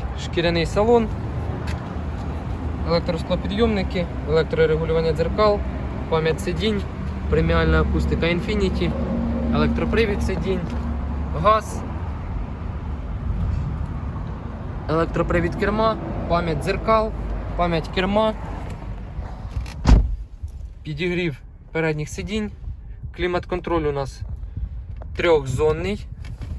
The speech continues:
тут позаду також є клімат-контроль. Так, у нас є датчик світла,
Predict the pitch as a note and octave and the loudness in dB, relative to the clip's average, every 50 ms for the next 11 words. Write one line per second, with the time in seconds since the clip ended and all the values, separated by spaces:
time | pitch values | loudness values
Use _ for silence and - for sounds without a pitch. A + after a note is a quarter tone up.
0 | - - - D#3 - - - D3+ C#3 D#3 D#3 D3+ C#3 C3+ - D3 - - C#3 C#3 | -6 -8 -8 -10 -10 -6 -6 -2 2 2 2 2 2 0 -4 -4 -2 -2 -4 -4
1 | - - - - - - - - - - - - - - - - - - - - | -4 -8 -14 -18 -20 -20 -20 -20 -20 -20 -20 -20 -20 -18 -18 -18 -18 -18 -18 -18
2 | - - - - - D3 D3 D3+ D3 C#3 - - D3 C#3+ C#3+ C#3+ - - C#3+ C#3 | -18 -16 -12 -12 -10 -8 -8 -8 -8 -8 -10 -10 -10 -10 -10 -10 -10 -12 -12 -12
3 | - B2+ C3 C#3 D#3 F3 F#3+ - - - - - - - - - - - - - | -10 -10 -8 -8 -8 -8 -10 -12 -16 -20 -20 -20 -20 -20 -20 -20 -20 -20 -20 -20
4 | - - - - - - - - - - - - - - - - - - - - | -14 -14 -12 -12 -12 -10 -8 -8 -6 -6 -6 -6 -6 -8 -8 -10 -10 -10 -12 -14
5 | - - - - - - - - - - - - - - - - - - - - | -14 -18 -18 -18 -18 -18 -20 -20 -20 -20 -20 -20 -20 -20 -20 -20 -20 -20 -20 -20
6 | - - - - - - - - - A#2 - - - D3 D#3+ E3+ E3 - - D3 | -20 -20 -20 -20 -18 -20 -16 -12 -10 -10 -10 -8 -4 0 0 0 0 -2 -4 -2
7 | D3 D3+ D3 C#3+ C3+ - - - - - C3 B2 C#3 C3+ C3 - - C#3+ B2 - | 0 2 2 2 0 -2 -6 -12 -10 -8 0 2 2 2 2 0 -2 -4 -6 -6
8 | - - - - - - - - - - - - - - - - - - - - | -8 -12 -12 -12 -12 -14 -14 -16 -16 -18 -18 -18 -18 -18 -18 -18 -16 -16 -16 -14
9 | - - C3+ C3+ C3+ - F3 F#3 G3+ | -6 -4 -2 -2 -2 -2 0 0 0